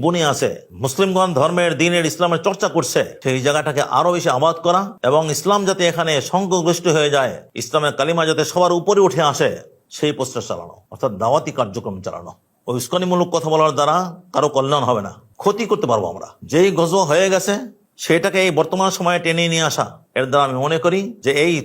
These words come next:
ত্রিশ কোটি মুসলমানের জন্য কল্যাণ নয়, অকল্যাণ বয়ে আনবে। তাদের জান, মাল ও ইজ্জত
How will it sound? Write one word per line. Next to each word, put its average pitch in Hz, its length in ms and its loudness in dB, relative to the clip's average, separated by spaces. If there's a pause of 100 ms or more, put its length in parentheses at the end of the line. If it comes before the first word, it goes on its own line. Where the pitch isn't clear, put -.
(100)
ত্রিশ 196 200 -2
কোটি 190 200 0
মুসলমানের 160 460 0
জন্য 156 200 -2
কল্যাণ 151 380 0
নয়, 123 240 -4 (120)
অকল্যাণ 135 480 -2
বয়ে 98 180 -4
আনবে। 85 240 -16 (360)
তাদের 127 240 2 (300)
জান, 156 220 2
মাল 160 280 2
ও 151 40 4
ইজ্জত 135 400 0